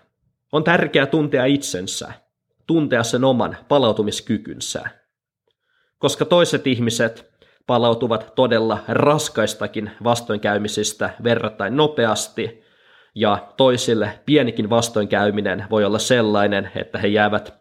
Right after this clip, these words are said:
märehtimään sitä vuosiksi tai jopa vuosikymmeniksi. Toinen kysymys, minkä mä iteltäni kysyn, onkin juuri tää, että jos se pahin mahdollinen tapahtuu, niin selviänkö mä siitä? Pystynkö mä palautumaan siitä? Ja lähes aina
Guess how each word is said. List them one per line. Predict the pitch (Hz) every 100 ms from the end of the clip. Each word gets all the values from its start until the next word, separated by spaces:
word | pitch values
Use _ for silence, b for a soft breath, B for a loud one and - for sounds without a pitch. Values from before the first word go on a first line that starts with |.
| -
märehtimään | 107 113 113 110 120 107 101
sitä | - 98 95 101
vuosiksi | 113 120 95 101 - 104 98
tai | 101
jopa | 98 107 98
vuosikymmeniksi. | 117 107 - - 120 107 98 92 76 - - - - - _ _ _ _ _ _
Toinen | 226 226 190
kysymys, | 170 156 147 156
minkä | 143 135
mä |
iteltäni | 135 139 127 131 139
kysyn, | 139 139 143
onkin | 147 123
juuri | 117 120 120
tää, | 117 113 92
että | 82 - 107 -
jos | 165 160
se | 143
pahin | - 170 139
mahdollinen | 120 127 107 92 92 90 90 - -
tapahtuu, | 135 95 - - - 60 - b b b b
niin | 123 113
selviänkö | - 190 170 104 92 78 87
mä | 73
siitä? | - - - - - - _ _ _
Pystynkö | 254 247 135 113
mä | 107
palautumaan | 131 127 90 73 98 90 67
siitä? | - 87 67 - 117 - _ _ _ _ _ _ _ 220
Ja | 233 -
lähes | 247 233 240
aina | 233 214 196